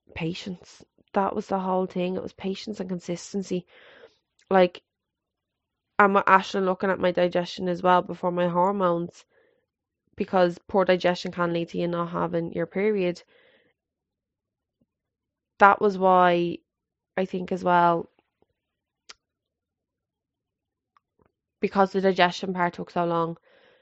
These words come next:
to, let's say, get under control, when it did, and I was starting to, like, let's say, go to the toilet more frequently, then it became that bit easier. But I suppose that's why I'm kind of, like,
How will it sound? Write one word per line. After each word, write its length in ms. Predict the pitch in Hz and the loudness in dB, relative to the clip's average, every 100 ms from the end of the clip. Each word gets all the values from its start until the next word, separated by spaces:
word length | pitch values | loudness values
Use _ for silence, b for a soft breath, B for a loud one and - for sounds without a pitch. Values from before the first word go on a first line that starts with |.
| b _ | b _
to, 640 | - 185 175 170 170 165 - - | -2 2 2 2 0 -2 -6 -6
let's 220 | 175 165 | -6 -2
say, 380 | 175 170 165 - _ _ - | 0 0 0 -4 _ _ 0
get 160 | 175 | 2
under 200 | 175 170 | 2 -2
control, 640 | 170 170 170 180 180 175 _ _ | -6 -8 -4 -2 -2 -4 _ _
when 300 | 196 180 175 | -6 2 2
it 160 | 175 170 | 2 0
did, 380 | - 175 170 165 | 4 6 6 4
and 120 | 170 170 | -2 0
I 120 | 165 | 0
was 340 | 160 175 180 | 2 4 4
starting 300 | - 175 180 | 2 0 0
to, 120 | - - _ - | -6 -10 _ -6
like, 280 | 175 165 - | -2 -2 -4
let's 200 | 196 - | -6 -4
say, 80 | 170 | -6
go 140 | 185 | -4
to 60 | 180 | -4
the 80 | 180 | -6
toilet 320 | 175 170 170 | -4 -2 -2
more 180 | 170 165 | -4 -4
frequently, 580 | 175 165 170 - 170 - b b b _ | -6 -6 -6 -6 -10 -10 b b b _
then 160 | 196 185 | 2 2
it 80 | 175 | 0
became 320 | 175 180 175 | -2 -2 -2
that 180 | 180 - | -4 -2
bit 160 | 180 | -2
easier. 400 | 180 190 - - _ b b b - | -2 -6 -6 -8 _ b b b 2
But 240 | 185 180 - _ _ _ _ _ _ _ _ _ _ _ _ _ _ _ _ _ _ _ _ _ _ _ _ _ _ _ _ _ _ _ _ _ - | 6 6 4 _ _ _ _ _ _ _ _ _ _ _ _ _ _ _ _ _ _ _ _ _ _ _ _ _ _ _ _ _ _ _ _ _ -2
I 80 | 196 | -2
suppose 440 | 202 202 196 208 | 2 4 6 6
that's 280 | 190 185 - | 6 6 4
why 140 | 202 | 4
I'm 180 | 190 185 | 6 4
kind 240 | 185 175 | 2 2
of, 100 | 175 | 2
like, 300 | 170 165 165 | 2 2 0